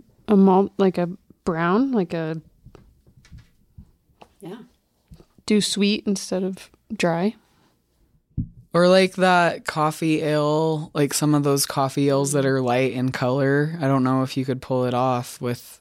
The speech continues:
Speaker 3: those flavors, but it's always so surprising to me when I taste one of those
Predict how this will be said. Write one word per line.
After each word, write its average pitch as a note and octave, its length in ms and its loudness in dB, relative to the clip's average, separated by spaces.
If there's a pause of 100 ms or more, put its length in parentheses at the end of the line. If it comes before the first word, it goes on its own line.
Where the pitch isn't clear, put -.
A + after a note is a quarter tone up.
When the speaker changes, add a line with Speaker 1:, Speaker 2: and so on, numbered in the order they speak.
Speaker 3:
those A#2+ 220 -2
flavors, A#2+ 600 -4
but A#2+ 320 -6 (480)
it's D3 180 0
always D3+ 260 4
so E3 140 0
surprising C3 640 -2
to B2+ 80 0
me B2+ 140 -2
when B2+ 180 -4
I B2 140 -6
taste A#2+ 500 -4
one A#2 140 -4
of A#2 80 -6
those A#2 540 -4